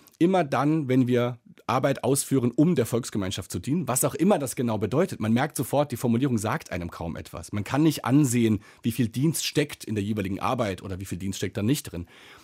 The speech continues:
Aber immer dann, wenn das angeblich so sein soll, würde man deutsch arbeiten. Das führt zum Beispiel dazu,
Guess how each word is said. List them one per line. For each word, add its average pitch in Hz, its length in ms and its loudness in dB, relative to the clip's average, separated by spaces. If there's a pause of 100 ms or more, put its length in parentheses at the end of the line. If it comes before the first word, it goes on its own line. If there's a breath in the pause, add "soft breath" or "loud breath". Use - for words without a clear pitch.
(120 loud breath)
Aber - 220 -2
immer 196 180 4
dann, 160 220 0
wenn 135 140 2
das 127 220 -4
angeblich 160 560 0
so 123 140 -2
sein 110 280 -2
soll, 104 200 -2
würde 120 160 2
man 113 180 2
deutsch 95 300 -2
arbeiten. - 440 -12 (600 soft breath)
Das 120 140 -2
führt 208 160 2
zum 190 100 0
Beispiel 156 260 0
dazu, 139 440 -2